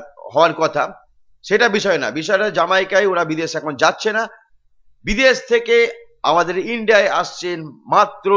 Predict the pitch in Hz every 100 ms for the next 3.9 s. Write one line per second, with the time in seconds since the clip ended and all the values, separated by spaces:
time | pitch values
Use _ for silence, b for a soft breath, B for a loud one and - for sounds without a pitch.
0 | 196 160 170 214 202 202 190 - - -
1 | 220 175 139 - 175 175 165 147 156 156
2 | 160 196 214 202 214 220 - B B B
3 | B - 175 214 131 - 202 196 175